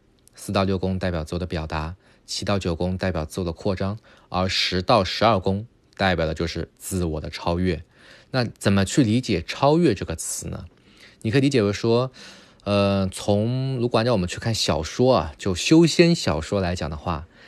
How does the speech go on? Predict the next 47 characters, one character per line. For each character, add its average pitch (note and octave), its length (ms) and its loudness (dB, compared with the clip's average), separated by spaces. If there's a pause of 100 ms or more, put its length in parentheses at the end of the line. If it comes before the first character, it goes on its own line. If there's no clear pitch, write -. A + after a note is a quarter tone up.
(160)
在 D3 180 6
以 G#2 100 2
前 F2+ 600 -2 (300)
你 G#2+ 120 -4
可 F#2 160 -4
能 F2 120 -2
说 G#2 200 -2
我 F2 140 -2
是 G2+ 140 -4
在 F#2+ 400 2 (260)
门 G2 240 2
派 A2+ 200 2
当 G#2 200 0
中 G#2 340 -2
悄 A2 260 0
悄 G#2+ 160 0
自 - 180 -6
我 E2+ 180 -2
锻 A2 160 2
炼， A2+ 260 0 (360)
然 A2 160 0
后 D3 140 4
呢， C3+ 220 4
我 G2 180 2
就 A2+ 140 0
要 G#2+ 260 4
去 G2+ 420 -2
参 G#2 200 -4
加 G#2+ 120 2
各 G#2 160 -2
种 F#2+ 180 0
比 F2+ 220 -4
试， G#2 300 -2
我 F2 160 -2
要 F2+ 40 -2
去 G2+ 120 -4
彰 A2 260 0
显 G2+ 180 -4
我 F#2 60 -2
的 F2 80 -2
实 - 240 -2
力， C3+ 260 4 (360)
然 G#2 120 -2
后 A2 120 2
我 F#2 280 4 (140)
行 C3 460 4
走， F2+ 400 4